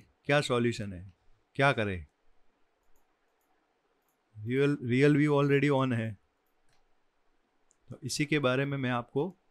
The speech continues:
बताने वाला हूँ। कई बार क्या होता है, स्केच बनाते हैं,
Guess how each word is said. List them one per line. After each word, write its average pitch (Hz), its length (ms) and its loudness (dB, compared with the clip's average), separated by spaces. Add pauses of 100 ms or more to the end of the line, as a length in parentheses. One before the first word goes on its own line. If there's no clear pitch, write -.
(120)
बताने 123 340 -2
वाला 104 240 -2
हूँ। 95 280 -8
कई 131 160 0
बार 143 220 0
क्या 139 180 -2
होता 135 340 -2
है, 151 140 -6 (520)
स्केच 143 400 0
बनाते 135 500 2
हैं, 92 220 -8